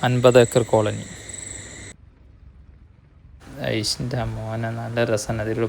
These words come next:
പോകാറുണ്ടെങ്കിൽ. ചെറിയ ചാറ്റൽ മഴയുണ്ട്. അതിലെങ്ങനെ പോകുമ്പോൾ അങ്ങനെ ഒരു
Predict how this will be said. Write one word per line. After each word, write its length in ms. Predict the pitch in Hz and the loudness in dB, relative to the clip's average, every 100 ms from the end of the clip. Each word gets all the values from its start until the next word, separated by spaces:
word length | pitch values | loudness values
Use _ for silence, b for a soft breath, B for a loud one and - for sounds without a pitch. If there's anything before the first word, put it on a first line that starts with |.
| 113 | -2
പോകാറുണ്ടെങ്കിൽ. 580 | 120 107 107 104 110 - - - - - - - B B B - - - | -2 0 -2 -6 -8 -10 -16 -20 -20 -20 -20 -20 B B B -20 -8 2
ചെറിയ 300 | 123 123 127 131 139 135 | 6 8 8 8 8 6
ചാറ്റൽ 320 | 117 117 117 117 | 4 2 -2 0
മഴയുണ്ട്. 380 | 120 117 110 127 190 - - - - - - 165 | 0 0 0 -2 -4 -14 -20 -20 -20 -20 -10 -4
അതിലെങ്ങനെ 600 | 127 123 120 120 117 113 113 | 2 2 2 -2 -2 -2 -2
പോകുമ്പോൾ 340 | 117 113 117 120 | 0 0 -2 -4
അങ്ങനെ 180 | 117 | -4
ഒരു 80 | 113 | -4